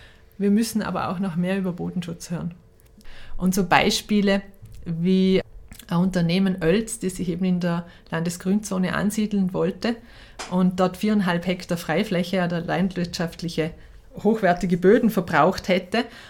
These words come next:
und jetzt auf einem Drittel der Fläche dreistöckig mit Tiefgarage, Photovoltaikanlage und allem drum und dran gebaut hat und zu Recht der, der Preise bekommt, weil das ein tolles Beispiel ist.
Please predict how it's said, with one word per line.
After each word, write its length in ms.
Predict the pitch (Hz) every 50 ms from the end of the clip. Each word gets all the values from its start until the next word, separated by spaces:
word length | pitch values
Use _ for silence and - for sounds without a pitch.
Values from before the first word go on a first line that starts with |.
| - - -
und 160 | - 196 190
jetzt 260 | 196 208 220 - -
auf 140 | - 170 -
einem 220 | 170 175 185 175
Drittel 400 | 175 175 233 226 226 - 208 190
der 100 | 180 170
Fläche 460 | 170 - 160 165 202 226 - 254 247
dreistöckig 1000 | 240 - 170 170 143 160 233 240 - - - 208 202 208 - - 240 226 - -
mit 240 | 202 208 214 208 -
Tiefgarage, 760 | - 233 233 226 - - 214 208 196 185 190 208 208 - 220
Photovoltaikanlage 1300 | - - 202 196 208 - 202 196 196 190 - 160 156 170 190 190 - 185 185 185 185 165 175 185 190 196
und 120 | 185 -
allem 260 | 170 175 196 196 196
drum 200 | 190 185 202 190
und 200 | 190 185 185 -
dran 260 | - 151 160 196 233 - - - - - - - - -
gebaut 420 | 208 185 - 147 160 208 226 -
hat 140 | 240 226 226
und 160 | 202 208 -
zu 120 | - 220 202
Recht 380 | 185 175 185 202 - - -
der, 80 | 202 - -
der 100 | - 185
Preise 440 | 180 - - - - 196 202 - 196
bekommt, 460 | - 202 - - - 190 233 226 -
weil 100 | - 170
das 140 | 175 180 175
ein 120 | 175 -
tolles 260 | 170 175 180 185 180
Beispiel 420 | - - 147 175 175 - - 190 185
ist. 220 | 202 214 220 -